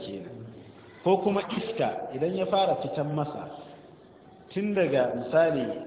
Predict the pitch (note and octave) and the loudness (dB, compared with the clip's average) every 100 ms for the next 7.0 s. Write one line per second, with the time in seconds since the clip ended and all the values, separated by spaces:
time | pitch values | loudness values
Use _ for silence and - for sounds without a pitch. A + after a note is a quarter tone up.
0 | - A#2+ A#2 A2 G2+ - - - - - | -4 -2 -2 -2 -4 -8 -12 -16 -20 -20
1 | - - - - C3 D#3 E3+ C#3 C#3 D3 | -20 -20 -16 -4 0 0 0 0 2 4
2 | D3 C#3+ D3 - F3 C#3+ D3 D3+ E3 C#3+ | 4 4 2 2 2 4 4 4 4 4
3 | A#2+ - D#3+ F3+ - - - - - - | 2 2 2 4 0 -2 -8 -12 -16 -14
4 | C3 E3+ F#3+ F#3 - F3 F3 D#3 - E3 | -4 0 2 2 4 4 6 4 4 6
5 | D#3 B2+ - D#3 D#3+ D#3+ C3 G#2 - B2 | 8 6 4 4 6 6 4 0 -4 -2
6 | D3+ D#3 A#2 - C#3 - C3+ B2 - | 0 0 -2 -4 -6 -6 -8 -6 -6